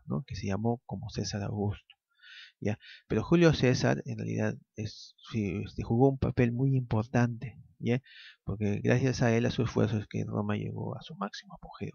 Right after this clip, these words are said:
¿no? Llegó a ser un imperio. Muy bien. Ahora, Julio César, este, fue en esta, en este mes, ¿no? Porque en ese entonces, este mes, entonces, si marzo vendría a ser el primer mes, entonces, del año,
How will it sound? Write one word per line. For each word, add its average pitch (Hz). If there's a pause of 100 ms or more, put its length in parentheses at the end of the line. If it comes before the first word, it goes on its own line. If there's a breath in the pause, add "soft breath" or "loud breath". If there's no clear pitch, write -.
(100)
¿no? 127 (140)
Llegó 104
a 107
ser 101
un 104
imperio. 101 (760 loud breath)
Muy 123
bien. 127 (240 loud breath)
Ahora, 139
Julio 208
César, 165
este, 123
fue 175
en 151
esta, 151 (140)
en 113
este 135
mes, 127
¿no? 120
Porque -
en 123
ese 147
entonces, 139
este -
mes, 135
entonces, 123
si 113
marzo 143
vendría 123
a 120
ser 123
el 120
primer 120
mes, 120 (560 loud breath)
entonces, 120
del 123
año, 123